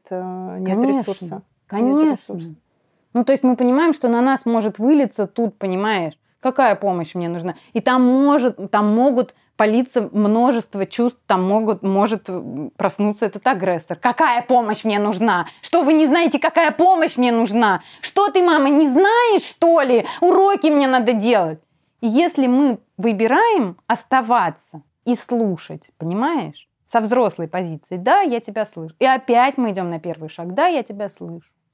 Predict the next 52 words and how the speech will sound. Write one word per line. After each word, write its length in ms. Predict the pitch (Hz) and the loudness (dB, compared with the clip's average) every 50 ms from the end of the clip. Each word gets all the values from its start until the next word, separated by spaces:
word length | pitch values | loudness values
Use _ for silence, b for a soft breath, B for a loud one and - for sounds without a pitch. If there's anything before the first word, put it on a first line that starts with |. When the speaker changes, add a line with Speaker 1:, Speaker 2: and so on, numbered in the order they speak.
| _ _ | _ _
Speaker 1:
То 60 | - 233 | -8 -8
есть 100 | 226 - | -6 -6
ещё 200 | 233 220 - - | -8 -4 -2 -2
одна 220 | 247 220 214 202 190 | 0 0 0 -2 0
важная 340 | 190 190 190 196 190 185 180 | 0 -2 -2 -4 -6 -8 -8
история. 360 | - - - 185 180 175 170 | -10 -8 -6 -6 -6 -4 -4
Не 320 | 180 190 208 214 233 247 | -2 -2 0 0 0 0
говорить, 640 | 226 233 233 226 240 247 247 214 202 190 - - - | 0 0 0 0 0 -2 -2 -2 -4 -6 -8 -12 -8
э, 580 | 185 175 175 175 175 175 175 175 175 175 175 175 - | -6 -4 -4 -2 -4 -4 -4 -6 -6 -8 -8 -10 -6
просто 300 | - 202 208 - - 190 | -4 -4 -4 -4 -6 -10
потому, 260 | - - - 196 196 190 | -10 -8 -8 -6 -6 -6
что 160 | - - 185 | -6 -8 -6
вроде 320 | 180 196 214 214 190 190 | -2 0 0 0 0 -2
бы 100 | 175 175 | -4 -6
положено 480 | 175 - 202 202 202 190 180 - 180 175 | -4 -2 -2 0 0 -2 -4 -6 -10 -12
сказать 360 | - - - 185 185 175 - | -12 -12 -8 -8 -8 -8 -8
эти 160 | 185 - - | -12 -12 -12
фразы, 360 | - - 202 233 302 359 302 | -8 -4 0 0 0 0 -2
если 300 | 262 190 196 196 - - | -2 -4 -4 -6 -4 -6
ты 140 | 196 - 214 208 | -8 -6 -6 -4
не 380 | 208 208 208 214 214 214 208 202 | -4 -2 -2 -2 -2 -2 -2 -2
готов 300 | 208 202 - 269 277 269 | -4 -4 -4 -4 -6 -4
закончить 600 | 214 196 196 - - 202 226 269 - - - - | -4 -6 -6 -4 -4 -4 -4 -4 -6 -10 -8 -8
вообще 300 | 190 185 - - 220 202 | -8 -8 -6 -8 -8 -6
вот 220 | 196 190 180 - | -6 -6 -6 -6
эту 120 | 190 226 | -8 -8
Speaker 2:
Да. 240 | 214 190 208 254 254 | -6 -6 -4 -6 -4
Speaker 1:
всю 160 | 247 196 202 | -4 -4 -4
историю, 540 | 202 190 - - - 208 220 226 208 202 196 - | -6 -6 -8 -6 -4 -4 -2 -2 -2 -4 -4 -4
э, 720 | 180 165 180 180 175 - - - - - - - - 175 190 185 | -6 -6 -6 -6 -8 -10 -10 -10 -12 -12 -12 -12 -12 -12 -10 -6
тем, 120 | 208 220 | -2 0
Speaker 2:
Да, 40 | 233 247 247 | 0 0 0
Speaker 1:
чтобы 180 | 214 190 185 185 | -2 -4 -6 -6
побыть 280 | - 190 185 190 208 208 | -6 -4 -2 -2 -2 -2
Speaker 2:
потому 260 | 214 220 233 254 302 | -2 -4 -2 -2 -4
Speaker 1:
с 40 | - | -4
Speaker 2:
что 100 | - - | -4 -4
Speaker 1:
человеком 280 | - 190 190 190 240 | -4 -4 -2 0 0
и 40 | 277 | 0
Speaker 2:
это 100 | 349 370 - | 0 0 -2
Speaker 1:
послушать. 240 | 285 202 180 190 208 247 | -6 -6 -4 -4 -2 -2
Speaker 2:
не 80 | 302 320 | -2 -2
поддержка, 720 | - 262 233 196 180 175 190 180 175 165 - - - 165 | -2 -6 -8 -8 -8 -6 -6 -6 -6 -6 -10 -16 -18 -14
потому 320 | 160 - - 214 220 226 | -14 -10 -6 -6 -4 -6
что 160 | 220 - - - | -6 -6 -10 -8
Speaker 1:
Мгм. 80 | 196 214 | -4 -2
Speaker 2:
это 260 | 240 294 - - 262 | -4 -2 0 0 0
обман 380 | 240 202 190 233 269 320 330 294 | 0 0 0 0 0 2 2 0
и 60 | 262 | 0
это 180 | 240 220 - 190 | -2 -4 -6 -8
двойное 420 | 180 185 190 190 185 196 214 233 | -6 -4 -4 -4 -4 -4 -4 -4
послание. 680 | 233 247 220 - - 240 220 190 175 160 156 151 147 | -4 -4 -6 -6 -4 -4 -2 -2 -2 -4 -6 -8 -12